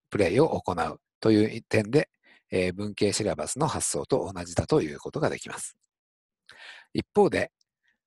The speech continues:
行動中心アプローチの主な教科書としては、日本の国内では島田和子先生が中心になって作られたできる日本語が有名です。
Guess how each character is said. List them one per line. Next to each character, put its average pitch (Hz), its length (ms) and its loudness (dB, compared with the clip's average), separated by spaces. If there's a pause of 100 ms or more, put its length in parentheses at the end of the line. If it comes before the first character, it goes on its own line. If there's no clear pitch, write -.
(280)
行 170 200 2
動 170 160 2
中 165 180 0
心 160 240 0
ア 156 60 4
プ 170 140 2
ロ 151 80 8
ー 123 40 4
チ - 120 -6
の 92 120 -2
主 107 160 0
な 78 100 -2
教 87 200 -6
科 85 120 -2
書 - 120 -8
と 69 120 -8
し - 80 -4
て - 100 -4
は、 107 220 4 (460)
日 117 120 -2
本 165 180 0
の 165 100 -4
国 160 260 2
内 85 180 0
で - 80 -4
は 104 220 0
島 147 360 2
田 175 120 2
和 165 100 0
子 101 120 2
先 95 200 -2
生 98 160 -2
が 85 120 0
中 95 200 2
心 98 220 -2
に 98 120 -6
な 101 100 0
っ 107 40 -8
て - 200 -2
作 - 240 -4
ら 90 120 2
れ 76 100 -8
た - 260 -4 (220)
で 98 140 2
き 247 160 4
る 113 140 4
日 82 100 -14
本 90 180 -12
語 - 240 -12
が 127 220 2
有 92 180 -8
名 76 140 -12
で - 100 -10
す。 - 180 -12